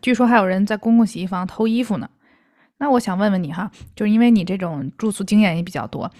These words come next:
那你觉得是你会宁可去多付一些房租，对吧？去住到这种比较好的有洗衣机、烘干机的公寓，还是说你宁愿在房租上省一些钱，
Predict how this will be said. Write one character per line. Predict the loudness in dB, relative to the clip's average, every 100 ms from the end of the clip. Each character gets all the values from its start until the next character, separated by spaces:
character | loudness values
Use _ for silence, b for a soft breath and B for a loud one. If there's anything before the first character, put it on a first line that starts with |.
| b _
那 | 0
你 | 2
觉 | 2 0
得 | 2
是 | 2 0 0 -2 b _
你 | -4
会 | 2 6
宁 | 8 6
可 | 4 -2
去 | -8 -6
多 | -2 -2
付 | -2 -4
一 |
些 | -2
房 | -4 -6 -4 -2
租， | 0 -2 -2 -4
对 | -2
吧？ | -2 -4
去 | -6
住 | -6 0
到 | 0
这 | 0
种 | -2
比 | 0
较 | -2
好 | -2 -4
的 | -2
有 | 0 0
洗 | -4 -4 -4
衣 |
机、 | -2 0
烘 | 2
干 | 4 6
机 | 4
的 | 2
公 | 4 4
寓， | 2 -4 b b
还 | -4
是 | -2
说 | 2
你 | 2 0
宁 | -4 -2
愿 | 0 0
在 | -2
房 | -6 -8
租 | -4
上 | 0 0
省 | 0 -8
一 |
些 | -10 -12
钱， | -12 -14 -14